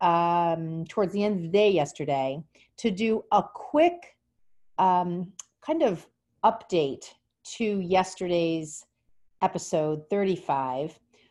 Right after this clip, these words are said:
with a special notice. So this is really just gonna be a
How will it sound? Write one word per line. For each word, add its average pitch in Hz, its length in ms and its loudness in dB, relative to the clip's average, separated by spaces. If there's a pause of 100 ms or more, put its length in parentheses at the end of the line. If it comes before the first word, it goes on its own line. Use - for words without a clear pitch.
(160)
with 208 520 2
a 190 60 -4
special 233 480 0
notice. 180 640 0 (160)
So 214 220 2
this 262 260 2
is 359 180 4
really 233 500 4
just 214 420 2
gonna 214 180 0
be 170 480 2 (420)
a 175 120 4